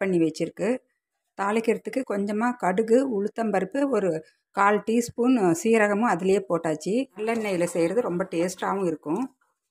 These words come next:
கொஞ்சம் இதுக்கு எண்ணெய் வந்து ஒரு ரெண்டு டேபிள் ஸ்பூன் அளவுக்கு ஊத்திக்கலாம். எண்ணெய் நல்லா சூடாகட்டும். பாருங்க, அதுக்கு முன்னாடி இந்த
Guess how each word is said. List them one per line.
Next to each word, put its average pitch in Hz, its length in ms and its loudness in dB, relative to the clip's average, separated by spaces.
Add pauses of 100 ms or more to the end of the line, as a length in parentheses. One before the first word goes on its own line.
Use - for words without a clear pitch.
(1300)
கொஞ்சம் 220 260 2
இதுக்கு 190 300 -6
எண்ணெய் 208 260 -4
வந்து 180 200 -2 (720)
ஒரு 196 160 0 (280)
ரெண்டு 208 200 2 (120)
டேபிள் 226 360 2
ஸ்பூன் 190 280 0
அளவுக்கு 175 320 0
ஊத்திக்கலாம். 165 500 -4 (3000)
எண்ணெய் 214 260 -4
நல்லா 202 220 0 (100)
சூடாகட்டும். 202 680 -2
பாருங்க, 190 300 -2
அதுக்கு 180 220 -10
முன்னாடி 196 260 -2 (440)
இந்த 220 100 -2